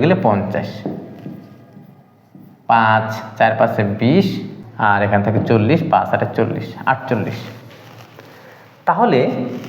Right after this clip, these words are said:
ওই জার্নিতে কিন্তু প্রত্যেক যাত্রী কত টাকা ভাড়া দিতে হয়েছিল? প্রত্যেক যাত্রী আটচল্লিশ টাকা করে ভাড়া দিছিল। আর যদি বলতো ওই জার্নিতে কতজন গেছিল, x এর মান কিন্তু ষাট,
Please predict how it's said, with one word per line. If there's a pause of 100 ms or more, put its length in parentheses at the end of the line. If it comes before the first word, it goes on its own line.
(260)
ওই (220)
জার্নিতে
কিন্তু (1200)
প্রত্যেক
যাত্রী (100)
কত (100)
টাকা
ভাড়া
দিতে
হয়েছিল? (120)
প্রত্যেক
যাত্রী (260)
আটচল্লিশ
টাকা
করে
ভাড়া
দিছিল। (600)
আর
যদি
বলতো (320)
ওই
জার্নিতে (120)
কতজন
গেছিল, (840)
x (120)
এর
মান (120)
কিন্তু (100)
ষাট,